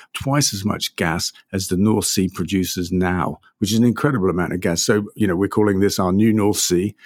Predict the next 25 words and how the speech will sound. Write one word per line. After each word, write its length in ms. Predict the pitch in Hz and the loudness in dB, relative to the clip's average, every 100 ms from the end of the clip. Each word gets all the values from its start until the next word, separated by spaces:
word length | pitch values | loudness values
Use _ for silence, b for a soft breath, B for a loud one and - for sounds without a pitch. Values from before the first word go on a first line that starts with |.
| B B _ | B B _
Uh, 200 | 92 87 | -2 0
the 120 | - | -4
grass 400 | 80 107 104 90 | -2 0 2 2
under 300 | 110 101 101 | 2 2 0
our 80 | 87 | -2
feet 400 | - - 92 - | -2 0 0 0
is 240 | 104 92 B B B B B | -2 -2 B B B B B
the 160 | 107 127 | 0 2
answer 300 | 139 135 117 | 2 0 -2
to 100 | 104 | -2
so 220 | - 110 | 2 2
many 240 | 107 95 | 2 0
problems, 420 | 87 123 98 87 90 | 0 -2 0 -2 -4
right? 160 | 85 | -4
Because 280 | 90 113 95 | -2 -2 0
we 100 | 104 | -2
can 80 | 92 | 0
be 240 | 101 90 | -2 -2
energy 320 | - 127 113 110 | 0 2 2 2
independent 460 | 98 87 101 101 | 0 0 0 0
for 80 | - | -6
gas. 400 | 87 87 87 - | -4 -2 -2 0
We 140 | 110 | -2
can 160 | - 85 | 0 -6
pr-, 160 | - | -6